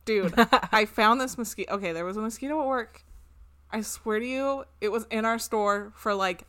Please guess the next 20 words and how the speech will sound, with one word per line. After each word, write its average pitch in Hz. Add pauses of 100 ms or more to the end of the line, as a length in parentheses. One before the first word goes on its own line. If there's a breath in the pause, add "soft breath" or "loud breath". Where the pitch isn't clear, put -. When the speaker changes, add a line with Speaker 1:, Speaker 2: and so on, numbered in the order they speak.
(140)
Speaker 1:
a 202
month, 180 (120)
just, 190
like, 180
eating 190
all 175
of 185
us. 208
I 202
have 214
so -
many 202 (320)
red 185
spots -
on 185
my 185
ankles 185 (160)
<laughs> -
from 233
this 240